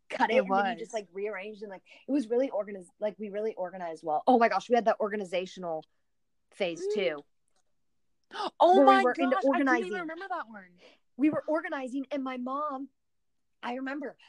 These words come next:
Speaker 1: I made my mom go to Bed Bath
Speaker 2: Oh
Speaker 1: and
Speaker 2: my
Speaker 1: Beyond so we
Speaker 2: gosh.
Speaker 1: could organize the kitchen, and we
Speaker 2: Oh.
Speaker 1: still use all the containers that we bought then. We had these
Speaker 2: I remember going to the
Speaker 1: containers
Speaker 2: con-,
Speaker 1: that we
Speaker 2: container
Speaker 1: labeled,
Speaker 2: store.
Speaker 1: yes,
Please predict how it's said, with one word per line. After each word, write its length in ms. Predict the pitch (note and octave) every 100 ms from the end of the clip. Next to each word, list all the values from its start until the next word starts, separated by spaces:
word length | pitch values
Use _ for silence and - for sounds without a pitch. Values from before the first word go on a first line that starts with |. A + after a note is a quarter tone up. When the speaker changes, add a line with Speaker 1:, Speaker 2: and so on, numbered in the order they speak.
| _ -
Speaker 1:
I 100 | C#4+
made 180 | C4 C#4
my 120 | C#4+
mom 220 | C4+ C4
go 60 | B3+
to 80 | A#3+
Bed 200 | A3+ G#3+
Bath 180 | A#3 A#3
Speaker 2:
Oh 40 |
Speaker 1:
and 100 | A3
Speaker 2:
my 60 | G#3+
Speaker 1:
Beyond 280 | G#3+ A3+
so 120 | B3+ G3+
we 80 |
Speaker 2:
gosh. 40 | G#3+
Speaker 1:
could 100 | A#3
organize 460 | A3+ A3+ B3+ B3 G#3
the 100 | A3+
kitchen, 520 | - G3+ A#3+ G#3+ D#3+ - - -
and 180 | B3 B3
we 140 | B3+ B3 - F#4+
Speaker 2:
Oh. 60 |
Speaker 1:
still 400 | F4 C#4 D4 E4 D#4+ _ _
use 640 | G#3 A3 B3 D4+ C4+ G#3+ -
all 200 | A3 B3
the 120 | B3+
containers 580 | B3+ A#3+ A3 A3+ G#3+ F#3+
that 120 | F#3+
we 100 | G3
bought 320 | E3+ F3 -
then. 260 | F3 D3 C3+ _ _ -
We 120 | B3
had 260 | G#3 B3 G3+
these 80 | B3
Speaker 2:
I 100 | B3+
remember 260 | C4+ D#4
going 220 | D4+ C#4+ B3+
to 60 |
the 80 | B3+
Speaker 1:
containers 220 | C4 A3+ -
Speaker 2:
con-, 80 | G#3
Speaker 1:
that 120 | A#3+
we 100 | B3 A#3
Speaker 2:
container 160 | G#3 A3+ D#4+
Speaker 1:
labeled, 140 | A#3 C#4
Speaker 2:
store. 180 | F3+ F3
Speaker 1:
yes, 320 | D4+ D#4+ -